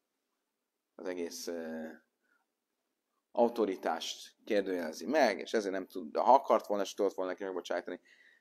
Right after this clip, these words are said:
Mindenesetre Rabbi Yochanan, amit Sztár Bassetú, nagyon sajnálta Rabbi Yochanan, hogy végül is meghalt Resh Lakish. Amra banan máj lize leiszvei le dájtei, lize le blazon pedasz, de mi haditan stvájte. Lesznek a rabbik, hú, hát szegény úgy sajnálkozik, olyan kicsit olyan depressziós.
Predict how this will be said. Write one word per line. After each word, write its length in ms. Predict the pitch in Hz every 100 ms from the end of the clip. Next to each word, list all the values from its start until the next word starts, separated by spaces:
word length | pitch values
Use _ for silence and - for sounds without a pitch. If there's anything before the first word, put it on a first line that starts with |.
| _
Mindenesetre 680 | 143 147 123 120 135 139 -
Rabbi 240 | - 110 131
Yochanan, 300 | 156 143 120
amit 100 | 101
Sztár 360 | - 139 131
Bassetú, 500 | 113 127 - 95 101
nagyon 300 | 107 127 117
sajnálta 560 | 104 110 104 95 87 90
Rabbi 180 | 85 87
Yochanan, 360 | 85 - 85
hogy 80 | 87
végül 200 | 85 80
is 120 | 78
meghalt 380 | 98 90 87 85
Resh 180 | 78 -
Lakish. 400 | - - 131 - _ _ - - _
Amra 300 | - 95 95
banan 260 | 110 147 120
máj 240 | 107 98
lize 280 | 104 151 107
leiszvei 500 | 92 107 143 - 85
le 100 | 78
dájtei, 600 | 76 71 - 87 117 139 -
lize 240 | 131 143
le 100 | 85
blazon 340 | 104 135 135
pedasz, 420 | 135 147 180 160 - - _ -
de 80 |
mi 100 | 135
haditan 420 | 135 135 170 156 131
stvájte. 640 | - 135 127 120 107 90 _ _ - _ _
Lesznek 400 | - 120 - 107
a 40 | 107
rabbik, 240 | 113 104
hú, 220 | 135 131
hát 120 | 120 -
szegény 280 | 123 110
úgy 140 | 120 123
sajnálkozik, 680 | - 127 123 107 107 101 95
olyan 220 | 95 92
kicsit 320 | - - 90
olyan 140 | 90 98
depressziós. 640 | 135 135 120 - 117 107